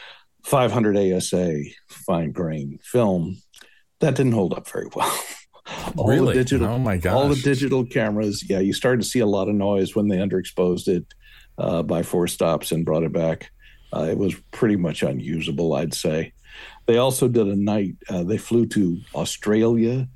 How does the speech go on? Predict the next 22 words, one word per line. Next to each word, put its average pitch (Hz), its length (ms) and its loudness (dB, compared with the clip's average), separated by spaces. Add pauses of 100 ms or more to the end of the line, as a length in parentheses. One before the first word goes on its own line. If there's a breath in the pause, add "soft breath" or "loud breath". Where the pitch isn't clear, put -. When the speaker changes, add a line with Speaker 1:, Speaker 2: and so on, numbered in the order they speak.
(320 loud breath)
Speaker 1:
to 98 100 0
shoot - 560 0
these 98 320 0
exterior 104 680 0
scenes 98 360 0
from 87 180 -4
a 76 60 -6
drone, 95 600 -2 (540 soft breath)
uh, 82 380 -2 (240)
under 98 320 0
moonlight. 80 720 -4 (500 soft breath)
So 123 160 0
they 95 100 4
put 92 220 0
all 98 320 2
five 92 420 -2
of 78 60 -4
these 85 160 -2
cameras 78 640 -4 (100)
through 110 180 0
their 92 120 0
paces, 85 680 -2